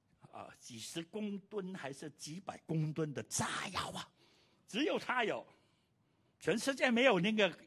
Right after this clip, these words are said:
呃，那个国家可以携带两颗，所以最近不是踢了伊朗吗？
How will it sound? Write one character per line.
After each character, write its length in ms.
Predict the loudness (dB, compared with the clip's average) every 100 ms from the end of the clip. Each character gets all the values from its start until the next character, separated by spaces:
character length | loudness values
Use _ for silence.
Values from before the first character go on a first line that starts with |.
| -4
呃， 920 | -4 -4 -12 -14 -12 -12 -16 0 2 2 6
那 200 | 8 10
个 140 | 8
国 160 | 8 8
家 180 | 8 4
可 200 | 6 6
以 100 | 6
携 260 | 0 0
带 180 | 0 0
两 440 | 4 6 6 4
颗， 420 | 0 6 8 8 2 -14 -20 _ -20 -16
所 260 | -2 4
以 160 | 6 6
最 220 | 4 2
近 180 | 4 4
不 100 | 4
是 160 | 0 -2
踢 220 | -2 0
了 100 | 0 -2 -10
伊 200 | -2 2
朗 240 | 4 4 4
吗？ 260 | 2 2